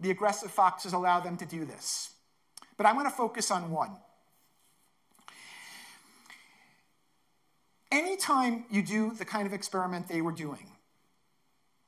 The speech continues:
an experiment in behavioral genetics, because it's genetics, but you're selecting on behavior, right? It's always trickier than other kinds of genetics, because you're always worried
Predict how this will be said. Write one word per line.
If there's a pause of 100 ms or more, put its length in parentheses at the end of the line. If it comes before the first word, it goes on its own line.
(240)
an
experiment
in
behavioral
genetics,
because
it's
genetics,
but
you're
selecting
on
behavior, (420)
right? (420)
It's
always
trickier
than
other
kinds
of
genetics, (300)
because
you're (100)
always
worried